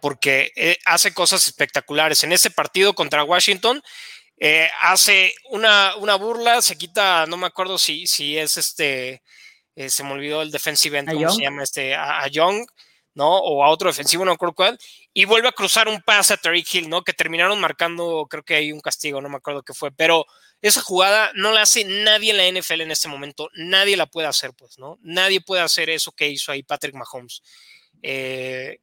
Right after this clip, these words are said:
Speaker 1: no, o sea, ni Kyler Murray, ni nadie lo pu-, puede completar ese pase, pues, ¿no? Entonces, digo, es para que como que se den una idea de verdad de, de la historia y de lo im-, de un jugador tan elite, tan importante. Es, es una,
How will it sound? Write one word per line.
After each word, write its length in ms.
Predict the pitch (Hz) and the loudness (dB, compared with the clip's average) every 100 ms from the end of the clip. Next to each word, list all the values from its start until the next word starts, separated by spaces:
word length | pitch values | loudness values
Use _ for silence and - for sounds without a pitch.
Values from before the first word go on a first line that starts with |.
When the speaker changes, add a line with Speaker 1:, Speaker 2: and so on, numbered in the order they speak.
| _ _ _ _ _ _ | _ _ _ _ _ _
Speaker 1:
no, 200 | - 143 | -14 -10
o 40 | 147 | -2
sea, 400 | 151 143 143 139 - | 0 2 2 -2 -10
ni 220 | 147 143 | -8 -6
Kyler 320 | - 165 165 | -2 0 0
Murray, 520 | 147 160 180 185 180 165 | -2 -2 0 2 2 0
ni 120 | 151 | 0
nadie 280 | 151 160 165 | 0 0 0
lo 100 | 147 | -4
pu-, 300 | - 175 180 | -10 -16 -8
puede 260 | 165 165 160 | 0 0 0
completar 500 | 160 143 139 143 143 | -4 -4 -2 -2 0
ese 160 | - 135 | -2 -2
pase, 280 | 127 - | -4 -4
pues, 240 | 117 113 - | -6 -14 -10
¿no? 180 | 135 180 - - _ | -10 -10 -18 -20 _
Entonces, 320 | _ 165 160 180 | _ -6 -2 0
digo, 320 | 180 165 135 _ - _ _ | 2 0 -4 _ -20 _ _
es 100 | 170 | -8
para 200 | - 302 | -2 -2
que 180 | - 151 | -2 -8
como 200 | 160 156 | -8 -4
que 80 | 147 | 0
se 140 | - | 2
den 140 | 165 190 | 2 0
una 100 | 190 | 0
idea 220 | 160 160 | 2 2
de 100 | 165 | 2
verdad 240 | 143 147 | 2 0
de, 200 | 160 165 160 | 2 -2 -2
de 140 | 151 | -2
la 100 | 143 | 2
historia 500 | 135 - 180 175 190 | 2 2 0 0 2
y 60 | 185 | 2
de 100 | 151 | -2
lo 120 | 139 | -6
im-, 120 | 135 _ | -10 _
de 380 | 160 139 139 139 | -4 0 0 -2
un 100 | 151 | -6
jugador 460 | - 160 139 151 - | -4 -2 -2 -4 -6
tan 200 | - 175 | -4 -2
elite, 360 | 185 160 160 - - | -2 -2 -4 -6 -4
tan 180 | 165 190 | -2 -2
importante. 460 | 170 147 156 156 | -6 -6 -4 -2
Es, 160 | 185 - | 0 0
es 160 | 202 196 | 0 2
una, 320 | 233 233 190 | 2 2 0